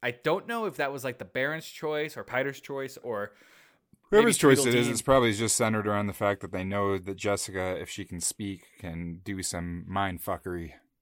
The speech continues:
Speaker 1: Yeah, and that, that's their focus. But Tweedledee and Tweedledum, they don't know that Paul has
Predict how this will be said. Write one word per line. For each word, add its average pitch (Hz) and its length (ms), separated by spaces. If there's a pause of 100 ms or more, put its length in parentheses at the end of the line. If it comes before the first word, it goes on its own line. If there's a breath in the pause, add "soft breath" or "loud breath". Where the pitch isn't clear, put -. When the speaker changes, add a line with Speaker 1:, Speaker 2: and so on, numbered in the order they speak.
(680)
Speaker 1:
Yeah, 113 500
and 131 200
that, 135 160
that's 127 260
their 143 160
focus. 117 460
But - 160
Tweedledee 135 440
and 120 80
Tweedledum, 101 800 (100)
they 117 340
don't 120 320
know 110 280
that 98 260
Paul 110 720 (280)
has 98 720